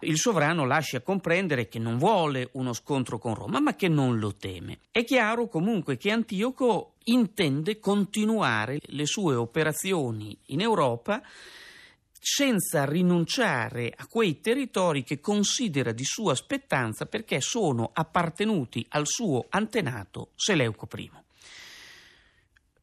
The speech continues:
Ma il passaggio gravissimo, il passaggio gravissimo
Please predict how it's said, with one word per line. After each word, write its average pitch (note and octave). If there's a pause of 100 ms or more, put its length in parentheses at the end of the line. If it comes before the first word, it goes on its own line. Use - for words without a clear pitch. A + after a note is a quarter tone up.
Ma A#3
il E3+
passaggio C3+
gravissimo, F3+
il C3+
passaggio D#3+
gravissimo B3